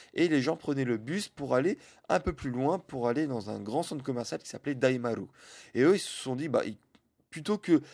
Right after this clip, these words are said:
euh, que les gens quittent notre gare pour ensuite prendre un autre bus et aller à Daimaru, eh ben,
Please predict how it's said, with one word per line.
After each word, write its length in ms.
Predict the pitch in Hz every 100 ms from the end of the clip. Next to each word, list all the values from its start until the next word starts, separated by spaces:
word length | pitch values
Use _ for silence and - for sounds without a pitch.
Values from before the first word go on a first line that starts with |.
| - -
euh, 260 | 117 113
que 180 | 117 -
les 140 | 113 123
gens 200 | 170 160
quittent 400 | - 185 180 165
notre 320 | 143 135 135
gare 360 | 131 151 156 - - _
pour 220 | 147 156
ensuite 320 | 143 135 151 135
prendre 420 | - 151 139 120
un 120 | 117
autre 220 | 131 -
bus 360 | 127 139 151 -
et 40 |
aller 200 | 120 117
à 60 | 123
Daimaru, 460 | 107 104 110 151 226 - - -
eh 40 | -
ben, 180 | 120